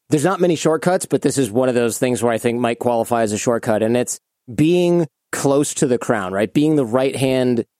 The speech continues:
man or woman to the leaders of a company where maybe you can work your way up from the bottom of the chain, like you say, technical assistant, or even just being in the room as the guy painting a mural or the janitor at Netscape, right? That example.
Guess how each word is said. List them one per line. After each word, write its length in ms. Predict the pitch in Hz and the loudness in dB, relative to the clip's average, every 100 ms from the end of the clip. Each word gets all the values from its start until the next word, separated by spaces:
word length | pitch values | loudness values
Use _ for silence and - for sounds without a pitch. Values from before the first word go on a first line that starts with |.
| _ | _
man 380 | 139 139 131 131 | 0 2 2 0
or 100 | 120 | 0
woman 440 | 123 127 123 117 | 0 0 0 0
to 160 | - 127 | -2 0
the 100 | 120 | 0
leaders 640 | 113 127 120 107 101 - | 2 2 2 2 -2 -4
of 200 | - 113 | -4 -2
a 60 | 113 | -2
company 520 | - 117 113 95 92 | -2 -4 -4 -8 -8
where 480 | 120 135 131 131 120 _ _ _ | -2 0 2 0 -2 _ _ _
maybe 540 | 127 139 196 214 202 175 | 0 2 2 2 0 0
you 180 | 143 160 | -2 0
can 160 | 165 | 0
work 200 | 147 151 | 0 0
your 100 | 160 | 0
way 160 | 143 127 | 2 2
up 140 | 127 | 0
from 160 | - 139 | -2 0
the 80 | 120 | 0
bottom 340 | 117 117 123 | 0 0 2
of 260 | 120 120 101 | 2 2 0
the 60 | |
chain, 300 | 123 123 117 | -2 0 0
like 140 | 117 113 | 0 -2
you 60 | |
say, 180 | 113 113 | -2 -2
technical 460 | 104 123 117 123 113 | -2 -4 -2 0 -2
assistant, 420 | - 113 - 117 | 0 -2 0 0
or 160 | 123 131 | 0 0
even 200 | 131 127 | 0 -2
just 160 | 117 | 0
being 260 | 147 135 131 | 0 2 0
in 80 | 120 | 0
the 80 | |
room 400 | 107 123 117 110 | 0 0 0 -2
as 300 | 104 123 113 | -2 -2 -2
the 260 | 98 110 104 123 | 0 -2 -2 -2
guy 240 | 139 127 | -2 -2
painting 300 | 135 123 117 | -2 -2 0
a 40 | |
mural 380 | 110 117 117 107 | 0 2 2 0
or 220 | 107 113 | 0 0
the 140 | 107 107 | 0 -2
janitor 480 | 98 113 110 107 107 | -2 -2 0 0 -2
at 180 | 113 | -2
Netscape, 480 | 117 107 - 92 90 | -2 -4 -4 -6 -4
right? 240 | 110 107 104 | -2 -2 -2
That 140 | 107 | -4
example. 520 | 98 110 101 101 76 | -2 -4 -4 -6 -8